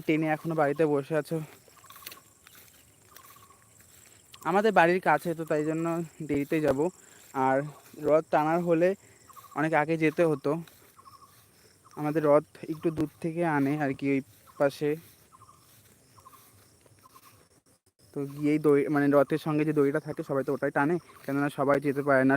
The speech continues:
সবাইকে টানতেও দেয় না। একটু বড়, হয়তো কত ফুট হবে, ষোলো সতেরো ফুট, তার থেকে হয়তো বড়। তো পুলিশরাও থাকে, ওনারা ধরতে দেয় না ছোটদের। আর আমাদের মতন, আহ,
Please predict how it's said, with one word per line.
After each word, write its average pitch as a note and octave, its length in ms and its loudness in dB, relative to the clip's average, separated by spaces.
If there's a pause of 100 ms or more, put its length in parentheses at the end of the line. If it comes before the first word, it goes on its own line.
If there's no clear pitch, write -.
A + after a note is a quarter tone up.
সবাইকে C#3+ 300 2
টানতেও C#3+ 400 4
দেয় B2+ 220 4
না। C3 40 2 (520)
একটু E3+ 140 0 (140)
বড়, C#3+ 160 8 (480)
হয়তো D#3 300 0 (920)
কত C3+ 160 -4 (120)
ফুট C#3 160 -10 (100)
হবে, C#3 180 -6 (1000)
ষোলো D#3+ 280 -2
সতেরো E3 320 -4
ফুট, F#3+ 140 -4 (540)
তার D3+ 200 -4
থেকে F3+ 180 -4
হয়তো E3 180 -2 (120)
বড়। B2+ 140 0 (2000)
তো D#3+ 60 0 (200)
পুলিশরাও D#3+ 960 -2 (120)
থাকে, D3+ 220 -2 (100)
ওনারা C#3+ 300 2
ধরতে D3+ 280 0
দেয় C3 180 6
না B2+ 100 -2
ছোটদের। C#3 360 -6 (840)
আর B2+ 200 -2 (440)
আমাদের E3 280 2
মতন, F3 240 -2
আহ, - 1040 -6